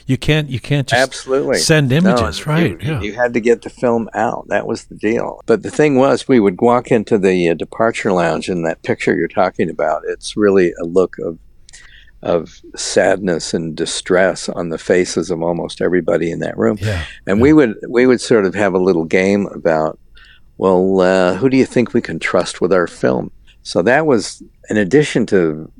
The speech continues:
Speaker 2: the f-, actual photographing, that was another one of those things that we had to deal with almost every day, probably
Speaker 1: Right,
Speaker 2: three,
Speaker 1: right,
Speaker 2: four,
Speaker 1: right.
Speaker 2: maybe five times a week we had to go to the airport.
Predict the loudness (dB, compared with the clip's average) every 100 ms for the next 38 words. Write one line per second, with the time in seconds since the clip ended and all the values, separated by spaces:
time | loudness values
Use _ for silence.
0 | _ -6 -6 -6 -10 -4 -4 -2 -2 0
1 | -2 -8 _ _ _ -20 -20 0 2 2
2 | 0 0 0 -2 -6 -4 -2 0 -2 -2
3 | -2 0 0 -2 -2 -4 -6 -8 -8 -8
4 | -8 -6 -6 -8 -4 -2 -2 -4 -8 -20
5 | _ -20 -10 -4 0 0 2 0 2 0
6 | 2 0 -2 -4 -4 -4 -8 -6 -6 -4
7 | -4 -4 -4 -6 -4 -4 -4 -2 -2 -2
8 | -6 -6 -6 -4 -4 -4 -10 -12 -12 -14
9 | -6 -4 -4 -4 -6 -6 -4 -4